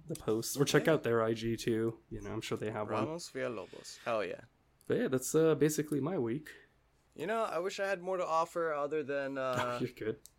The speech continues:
Speaker 2: becoming a recluse and playing video games all day. But you know
Speaker 1: But
Speaker 2: what?
Speaker 1: self, self-care.
Speaker 2: That's how it, self-care. That's how it goes sometimes, you know?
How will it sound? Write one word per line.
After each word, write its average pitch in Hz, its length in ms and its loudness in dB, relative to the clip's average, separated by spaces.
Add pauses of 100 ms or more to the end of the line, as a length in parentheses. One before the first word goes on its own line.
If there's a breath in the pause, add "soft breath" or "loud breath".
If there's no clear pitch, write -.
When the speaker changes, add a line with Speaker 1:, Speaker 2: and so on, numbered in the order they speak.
(180)
Speaker 2:
becoming 139 420 -4
a 127 80 0
recluse 135 800 -4
and 117 140 -10
playing 123 320 -8
video 123 360 -2
games 120 400 -8
all 113 220 -6
day. 117 480 -8 (160)
But 110 160 -10
you 110 120 -12
know 131 180 -8
Speaker 1:
But 139 100 -6
Speaker 2:
what? 135 200 -2
Speaker 1:
self, 127 420 -2
self-care. - 400 -4
Speaker 2:
That's 113 100 0
how 180 120 -2
it, 104 120 -6 (680)
self-care. 196 600 -4
That's 131 160 -8
how 175 120 -6
it 160 120 -12
goes 135 240 -10
sometimes, - 600 -16
you 117 80 -12
know? 120 240 -12